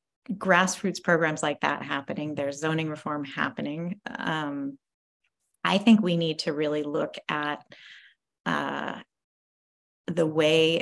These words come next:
that we, the country has defaulted to tax credits as our main means of,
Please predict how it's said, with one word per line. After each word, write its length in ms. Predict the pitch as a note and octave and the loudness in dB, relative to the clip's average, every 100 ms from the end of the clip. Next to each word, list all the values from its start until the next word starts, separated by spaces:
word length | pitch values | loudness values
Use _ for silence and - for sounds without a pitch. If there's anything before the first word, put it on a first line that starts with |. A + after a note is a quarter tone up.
| - | 0
that 260 | D3 C#3+ E3 | 0 0 -2
we, 760 | D#3 D3 C#3+ C#3+ - - - | -4 -4 -6 -8 -10 -8 -6
the 140 | F3 F3 | 0 2
country 320 | F#3+ F#3+ G#3+ | 4 6 6
has 160 | E3+ | 4
defaulted 600 | C#3+ D3+ - C#3+ D3 D3 C3 | 0 -4 -2 0 0 -4 -4
to 420 | D3 C#3+ - - - | -4 -4 -6 -10 -2
tax 300 | D3 - - | -2 -2 -2
credits 400 | G#3 G#3 G#3 - | -2 0 -2 -2
as 200 | D3+ D#3 | 0 0
our 140 | C#3+ | 0
main 500 | C#3 C#3+ C#3+ D3 - - | -2 -2 -2 -4 -6 -6
means 560 | C#3+ C#3 C#3 C#3+ C#3 - D#3+ | -6 -4 -4 -4 -8 -6 -4
of, 420 | C#3+ C#3 C#3 | -2 -4 -6